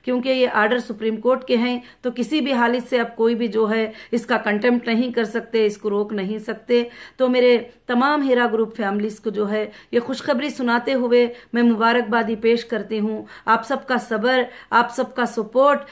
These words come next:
आपको दलाल कहा गया, आप जब सपोर्ट में बात करते थे तो आपके ऊपर जो है इनको भी अरेस्ट करो, ये सपोर्ट में बात करते हैं, ये देखो इनको भी चेक करो। ऐसे हालात में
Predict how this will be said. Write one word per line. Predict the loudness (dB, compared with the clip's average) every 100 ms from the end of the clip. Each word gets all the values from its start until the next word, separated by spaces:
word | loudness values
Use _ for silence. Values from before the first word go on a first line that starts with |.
| -8 0
आपको | 0 0 -2
दलाल | 0 0 2 0
कहा | 0 -2 -2
गया, | 0 0 -2 -4 -8 0
आप | 2 2
जब | -2
सपोर्ट | -2 -2 2 2
में | 0 0
बात | 0 0
करते | -4 0 0 0
थे | 0 0 -4 -10
तो | 0
आपके | 2 2 4
ऊपर | 4 4 2
जो | 2 2
है | 2 0 0 -4 0
इनको | 2 2
भी | 0 2
अरेस्ट | 4 2 0
करो, | -2 2
ये | 2 0
सपोर्ट | -4 -4 -4 -4
में | -4
बात | -2 -2
करते | -4 -4 -2
हैं, | -2 0
ये | 2
देखो | 2 0 0
इनको | 0 0 -2
भी | -4
चेक | -6 -8 -6
करो। | -4 -4 -6 -16 -6
ऐसे | -4 -2
हालात | -2 2 4 4 2
में | -2 -4